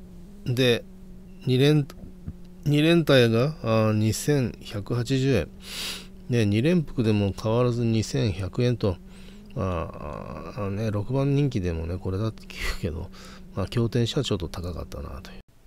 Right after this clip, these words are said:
はい、えー、次ね、ちょっとね、二レース分ちょっと飛ばしちゃったんですけどね、食事の時間とか、あと、研究所に、えー、エスジーのね、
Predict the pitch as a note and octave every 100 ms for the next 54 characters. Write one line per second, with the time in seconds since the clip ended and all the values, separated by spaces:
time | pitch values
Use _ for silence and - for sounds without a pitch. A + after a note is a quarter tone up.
0 | - - E3 - - C3+ C3 B2 A#2+ -
1 | - C#3 C#3 C3+ A#2 F3+ D3+ A#2+ G#2+ G#2+
2 | A2+ C3 B2 C3+ B2 B2+ B2 F#2+ G#2 G#2+
3 | A2+ A2+ G#2 A2 G2 - F#2 F#2 - B2
4 | - C#3 C3+ C3 B2 B2 B2 A#2+ A#2 B2
5 | G#2+ F#2+ G2 A#2 - G2+ F#2+ F2+ B2 C#3+
6 | C#3 - C#3 C#3 C3 - - C3 A2+ G2
7 | F2+ - G2+ F#2+ F#2 F#2 F#2 - D3+ D3+
8 | C#3 F2 G2+